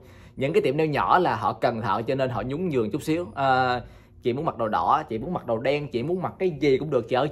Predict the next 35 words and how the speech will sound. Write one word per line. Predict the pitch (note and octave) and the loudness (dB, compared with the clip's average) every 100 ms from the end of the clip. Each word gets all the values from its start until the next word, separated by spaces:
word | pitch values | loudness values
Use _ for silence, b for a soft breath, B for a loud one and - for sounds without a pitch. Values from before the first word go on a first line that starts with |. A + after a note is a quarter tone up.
| - | 4
chuồng | D#3 C#3+ | 4 4
cũng | D#3 | 2
được | C#3+ B2 | 0 0
nữa." | C#3+ D#3+ - - - - - - - - - | -2 -8 -14 -20 -20 -20 -20 -20 -20 -10 -2
Tiệm | B2 | 0
nail | C#3 C3+ | 0 0
nhỏ | A2+ A2 D3 | 2 2 0
thì | |
nó | C3 | -2
gì? | A#2+ G2 G2 - b b b - | -2 -4 -6 -14 b b b -8
Tiệm | B2 C#3+ | -2 0
nail | C#3+ | 4
lớn | D#3 G3+ | 4 4
không? | F3 B2+ | -2 -2
"Chị | A#2+ | -2
không | C3 | -2
muốn | F3 | -2
mặc | B2 | -2
đồ, | B2+ | -2
đồ | B2 A#2 | -2 2
đỏ | G2+ A#2+ | 4 4
hả? | D3 C3+ | 2 -2
Chị | C3+ | -4
muốn | C3+ | -4
mặc | - B2+ | -4 0
đồ | |
đen | C3+ C#3+ | 0 2
hả? | C3+ D3 - - | -2 -4 -8 -6
Chị | D3 | -2
không | D3+ | -2
muốn | E3+ | -2
mặc | B2+ | 0
đồ | |
đen | C3 C#3+ | 0 0
hả? | C#3 | -2